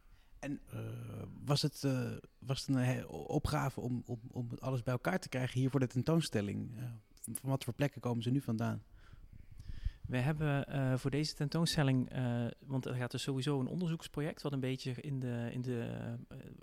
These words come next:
Speaker 2: hoe heet het, in diezelfde stroom plaatsvindt. Daar kijken we naar twaalf portretten van musea uit België en Duitsland en, eh, Nederland. En daarnaast hebben we ook wat verder om ons heen gekeken om portretten, eh, eh,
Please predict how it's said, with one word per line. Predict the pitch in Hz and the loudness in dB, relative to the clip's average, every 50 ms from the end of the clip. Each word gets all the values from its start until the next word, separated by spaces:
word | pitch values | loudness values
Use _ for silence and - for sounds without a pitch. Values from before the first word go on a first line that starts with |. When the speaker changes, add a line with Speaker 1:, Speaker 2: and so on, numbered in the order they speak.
| - - | -12 -10
Speaker 2:
hoe | 131 131 | -6 -4
heet | 139 160 | -4 -4
het, | 175 - | -4 -2
in | 139 | -2
diezelfde | 131 123 - 135 135 135 131 | -2 -2 0 -2 -2 -2 -4
stroom | - - - 131 131 - | -4 -4 -2 -4 -2 -2
plaatsvindt. | - 135 135 135 - - - 143 170 - | -2 -2 -2 -2 -4 -4 -4 -4 -4 -4
Daar | 143 131 | -4 -6
kijken | - - 127 123 - | -4 -4 -4 -4 -4
we | 127 | -4
naar | 120 117 | -4 -4
twaalf | - - 135 147 165 - | -4 -4 -4 -4 -4 -4
portretten | - - 131 - - - 127 - - - | -6 -8 -8 -6 -6 -6 -6 -6 -6 -6
van | - 123 | -4 -4
musea | 127 127 123 131 127 127 120 117 113 | -4 -2 -2 0 0 0 -2 -4 -4
uit | 113 113 110 110 - 131 | -6 -6 -6 -8 -8 -6
België | 120 127 123 127 123 - 123 113 107 | -4 -2 -2 -2 -4 -4 -6 -6 -6
en | 107 107 110 110 | -6 -6 -6 -4
Duitsland | 113 110 - 123 - - 110 104 107 - | -4 -4 -4 -6 -6 -6 -6 -8 -8 -8
en, | - 107 104 104 110 - | -8 -8 -8 -8 -8 -10
eh, | 107 107 110 | -10 -8 -6
Nederland. | 110 104 123 147 156 175 214 254 - - - - - - - - - - - - - - | -4 -4 -4 -2 -2 -2 -4 -4 -6 -10 -14 -20 -20 -20 -20 -20 -20 -20 -20 -18 -10 -6
En | 127 123 | -2 0
daarnaast | 127 131 143 156 151 - - | 2 2 2 2 0 0 0
hebben | 143 135 135 | 0 0 -2
we | 127 | -2
ook | 127 - | -2 -4
wat | 131 - | -6 -4
verder | - 139 143 147 135 | -2 -2 -2 0 0
om | 131 127 | -2 -2
ons | 127 120 - | -2 -2 -2
heen | 120 120 151 170 | -2 -2 -2 -2
gekeken | - 160 - - 147 143 143 139 - - | -4 -6 -6 -4 -2 -2 -2 -4 -4 -8
om | - 131 | -8 -6
portretten, | - - - - - - 147 143 - 143 139 135 - _ _ | -6 -6 -8 -4 -4 -4 -4 -2 -4 -4 -6 -6 -8 _ _
eh, | 226 135 123 120 120 120 120 117 117 117 | -8 -6 -4 -4 -4 -4 -4 -4 -4 -4
eh, | 117 | -6